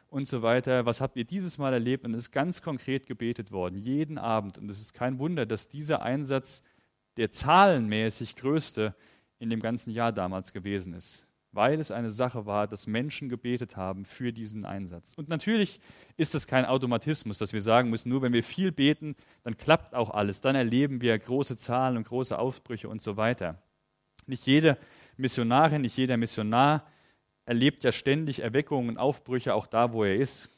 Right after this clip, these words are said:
Gebet ist nicht alles, aber ohne Gebet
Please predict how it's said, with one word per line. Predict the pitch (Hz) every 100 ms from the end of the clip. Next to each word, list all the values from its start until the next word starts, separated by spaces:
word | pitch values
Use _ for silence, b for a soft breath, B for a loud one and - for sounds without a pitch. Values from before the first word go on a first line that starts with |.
| _ _ _ -
Gebet | 117 139 185 202
ist | - - -
nicht | 131 -
alles, | 139 165 113 -
aber | 113 120 143
ohne | 165 190
Gebet | 139 117 131 151 -